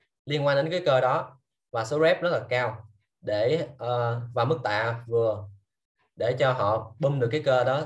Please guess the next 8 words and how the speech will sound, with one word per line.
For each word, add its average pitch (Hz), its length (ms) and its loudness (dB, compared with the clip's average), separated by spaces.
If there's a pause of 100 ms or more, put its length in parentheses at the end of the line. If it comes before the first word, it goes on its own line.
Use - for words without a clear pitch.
tối 143 140 2
đa 135 200 0
về 107 280 -4
mặt 95 180 -10
kích - 140 -6
thước. 180 280 0 (1400)
Rồi. 110 220 -4 (2500)
Đây. 113 220 -2